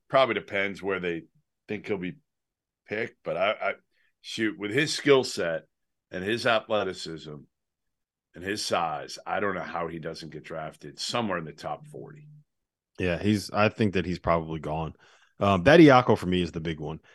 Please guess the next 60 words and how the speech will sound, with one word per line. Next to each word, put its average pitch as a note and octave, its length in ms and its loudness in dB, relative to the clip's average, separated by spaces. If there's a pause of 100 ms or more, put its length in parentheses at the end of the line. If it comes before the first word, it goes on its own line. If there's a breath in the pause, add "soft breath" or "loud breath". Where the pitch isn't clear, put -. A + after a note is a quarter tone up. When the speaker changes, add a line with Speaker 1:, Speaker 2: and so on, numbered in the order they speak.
Speaker 2:
He's C#3 220 6
the C3+ 80 8
guy A2+ 180 8
that G2+ 80 2
can G2+ 120 2
be G2 80 2
the F#2 100 0
anchor F2+ 280 -2
defensively, D#2 640 -8
that F2 160 -6
can G2 100 -2
allow F#2 340 4
you F2+ 160 0
to, F2 380 -4
you F2 100 -8
know, E2 140 -4
if E2 80 -6
you F#2 120 -2
wanna F#2+ 200 2
play G2 200 4
a F2+ 40 0
couple F2+ 240 -2
smaller F2+ 480 0
guards, E2+ 320 2
if D#2 100 -10
you F2 100 -2
need E2+ 260 0
to. A2 260 0 (520 soft breath)
Um, D#2+ 520 -6 (540)
and G2 280 0
the G#2+ 140 6
idea A#2 420 8
of G2+ 120 -2
putting G2 300 2
Mark F2+ 240 0
Sears F#2+ 380 0
and F2 80 -2
Aaron F2 260 0
Estrada F2 400 0
together E2+ 360 -2
in E2 60 -4
a D#2 40 -6
backcourt, E2 380 -2
like, G2+ 200 0 (240 loud breath)
look, G#2+ 260 0
Jelly D3 200 8
Fam C#3+ 240 6
J A#2 160 4
Q A#2+ 340 2
is G#2+ 160 -2
who A2 140 0
he F#2 220 2
is, G2+ 240 -4 (360)
but G#2 160 -2
to G#2 120 -4
me, A#2 200 8
like, F#2+ 180 0
that F#2 180 -4
Aaron A2 280 4
Estrada, F2+ 800 2